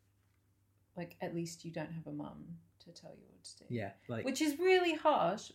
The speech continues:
Speaker 1: However, that isn't what she means.
Speaker 2: No, exactly.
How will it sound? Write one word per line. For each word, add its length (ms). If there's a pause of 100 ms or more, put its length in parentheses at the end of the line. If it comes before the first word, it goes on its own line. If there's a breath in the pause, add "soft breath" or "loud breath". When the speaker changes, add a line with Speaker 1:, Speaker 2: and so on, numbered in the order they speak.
(100)
Speaker 1:
However, 800 (840)
that 200
isn't 200
what 200
she 120
means. 480
Speaker 2:
No, 220 (140)
exactly. 600